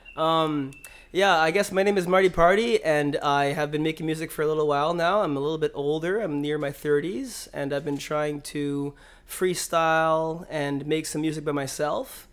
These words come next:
And I kinda gave up on that, you know, as I was, like, still in school and whatever. And then I met Victor through a friend, and, uh, we spent a lot of years making music together under my moniker, and we'd make stuff, like, from scratch.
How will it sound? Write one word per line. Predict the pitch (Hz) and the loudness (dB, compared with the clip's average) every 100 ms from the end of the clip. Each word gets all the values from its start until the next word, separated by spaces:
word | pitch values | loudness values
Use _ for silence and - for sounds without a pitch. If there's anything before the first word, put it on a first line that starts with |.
| _ _ - - | _ _ -18 -6
And | 151 | -4
I | 139 | -2
kinda | 160 151 | -2 -2
gave | 147 147 | -2 -4
up | 143 | -2
on | 175 180 | -4 -2
that, | 185 226 269 | -2 -2 -6
you | 160 | -8
know, | 135 151 | -6 -6
as | 147 | -6
I | 147 | -6
was, | 143 139 | -6 -4
like, | 143 135 | -6 -8
still | - 147 | -8 -6
in | 135 | -6
school | - - 143 160 | -8 -6 -4 -4
and | 156 | -4
whatever. | 156 165 175 | -2 -2 0
And | 190 | 0
then | 156 | 0
I | |
met | 156 165 | 0 -2
Victor | 151 170 185 202 - - - - - | -4 -4 -4 -4 -6 -14 -20 -20 -18
through | - 165 | -10 -8
a | |
friend, | - 160 151 175 226 202 | -6 -4 -4 -4 -6 -8
and, | 160 147 143 139 | -6 -4 -2 -2
uh, | 143 143 139 139 139 131 - _ _ - - _ _ _ _ | -2 0 0 -2 -6 -10 -18 _ _ -20 -20 _ _ _ _
we | 151 | -12
spent | 139 156 147 | -6 -6 -4
a | |
lot | 151 147 | -2 -2
of | 143 | -2
years | 147 147 | -4 -4
making | 156 147 147 | -4 -4 -4
music | 147 143 156 151 | -4 -2 -4 -4
together | 151 151 156 | -4 -2 -2
under | 160 147 | -2 -2
my | |
moniker, | 143 143 143 151 160 170 | -4 -4 -6 -6 -4 -4
and | 160 | -4
we'd | 147 | -6
make | 151 143 | -6 -8
stuff, | - 151 - | -6 -6 -4
like, | 143 135 - - - - - _ - | -8 -8 -12 -20 -20 -20 -20 _ -10
from | 160 | -4
scratch. | 151 - 165 151 156 - - - | -4 0 4 4 4 0 -10 -10